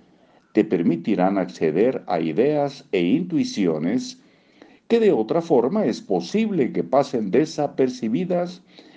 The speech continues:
durante demasiado tiempo. Por cierto, estamos casi seguros de que el resto del planeta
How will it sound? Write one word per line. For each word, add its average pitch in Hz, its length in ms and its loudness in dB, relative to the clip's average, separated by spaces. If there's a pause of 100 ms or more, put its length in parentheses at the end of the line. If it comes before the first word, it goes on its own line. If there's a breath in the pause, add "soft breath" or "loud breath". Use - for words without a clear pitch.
(120)
durante 110 680 4
demasiado 104 840 2
tiempo. 65 640 -4 (880 soft breath)
Por 92 180 4
cierto, 131 640 -2 (640 soft breath)
estamos 95 540 0
casi 69 520 -6
seguros 156 560 2
de 147 140 -2
que 85 140 -2
el 76 120 -2
resto 95 580 0
del 120 320 0
planeta 160 880 -2